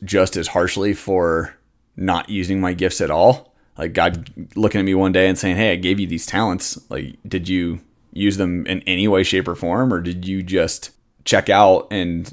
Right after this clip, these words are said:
say, 'Man, I'm afraid of being judged or being scrutinized for the work I did, so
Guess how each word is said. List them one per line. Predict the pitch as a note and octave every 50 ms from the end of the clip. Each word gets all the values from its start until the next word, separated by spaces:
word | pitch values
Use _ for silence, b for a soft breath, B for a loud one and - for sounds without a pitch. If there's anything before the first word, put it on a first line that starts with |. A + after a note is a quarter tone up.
| - -
say, | - - G2+ F2 F2 F2+
'Man, | F#2 G2 G#2 G2
I'm | - -
afraid | - - F#2 F#2 F#2 F#2 F2
of | E2+ E2+ E2 - - - - _ _ _ _ _ - - G2
being | G2+ G#2 F#2+ F#2 E2+
judged | - G2 G#2+ A2+ G#2+ F#2+ F2+ F#2 E2
or | F#2 E2+
being | F2 G2+ G#2 G2+ F#2+ F#2 F#2 F2+ F2+ -
scrutinized | - - - - B2 B2+ G2 G#2+ G2 F2+ F2+ F2+ F2+ - - - - -
for | - - G2 F#2+ F2+ F2+
the | F#2
work | F2 F#2+ G#2+ C3+ C3
I | - F2+
did, | E2+ F2 E2+ E2 E2 E2
so | - - F2+ F2 F2+ F2+ E2+